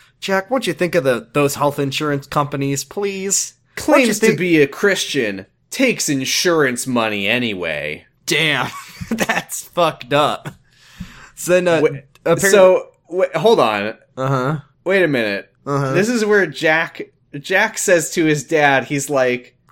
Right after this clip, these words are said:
Speaker 2: "No, I, I said the same thing when the attorney said that." So, which
Speaker 1: Jack
Speaker 2: means
Speaker 1: was
Speaker 2: that when,
Speaker 1: also
Speaker 2: when Johnny Divorce Attorney said,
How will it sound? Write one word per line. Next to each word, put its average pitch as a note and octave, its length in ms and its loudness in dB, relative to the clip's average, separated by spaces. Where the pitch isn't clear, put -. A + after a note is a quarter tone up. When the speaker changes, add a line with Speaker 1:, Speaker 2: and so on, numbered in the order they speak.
Speaker 2:
"No, D#3 440 4
I, E3+ 380 2
I D#3 200 2
said C#3 340 0
the C3+ 80 -2
same C#3+ 360 2
thing F3 380 0
when C3 220 -2
the C3 360 0
attorney C#3+ 720 -2
said G#3 360 2
that." E2 420 -4
So, G3 480 2
which E3 400 -2
Speaker 1:
Jack A3 240 4
Speaker 2:
means A#3 120 -2
Speaker 1:
was A3+ 160 6
Speaker 2:
that - 80 -8
when, G#3 160 4
Speaker 1:
also - 260 2
Speaker 2:
when G#3 200 4
Johnny A#3 380 2
Divorce G3 480 0
Attorney E3 520 0
said, C#3+ 580 2